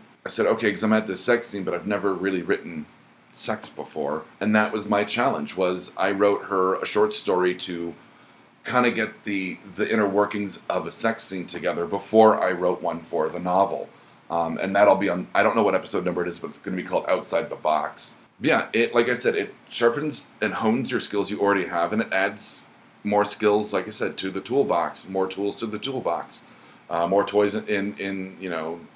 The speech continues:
the, the sandbox. A lot of boxes and stuff going into them. That sounded dirty. So on that note, this has been Mister Wright. I hope you enjoyed this episode about dedications. You keep writing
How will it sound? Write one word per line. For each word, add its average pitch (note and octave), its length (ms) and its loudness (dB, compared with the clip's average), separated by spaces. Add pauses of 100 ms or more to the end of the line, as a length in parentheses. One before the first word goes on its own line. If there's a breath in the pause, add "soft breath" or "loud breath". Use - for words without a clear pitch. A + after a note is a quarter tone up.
the, F2+ 220 2
the F#2 100 -6
sandbox. F2+ 720 -2 (240 loud breath)
A - 40 -4
lot G#3 120 6
of F3+ 80 0
boxes B2+ 680 0
and F2+ 280 -6
stuff - 260 -2
going F2 340 -4
into F2+ 200 -4
them. D#2 240 -8 (100)
That G#2+ 240 -2 (220)
sounded F2 400 -6
dirty. F2 320 -2 (500 loud breath)
So A2 420 2
on A2+ 240 4
that B2 300 0
note, A#2 380 0
this G#2 220 -2
has F2+ 100 -8
been F#2+ 200 0
Mister F#2 280 -2
Wright. G2 320 2
I F2 100 -4
hope F2+ 300 -4
you F2+ 100 -2
enjoyed E2 320 -2
this E2+ 160 -6
episode F#2 400 0
about E2+ 260 -4
dedications. G2 960 -4 (160 loud breath)
You G#2 220 2
keep B2+ 260 -2
writing D#3 440 2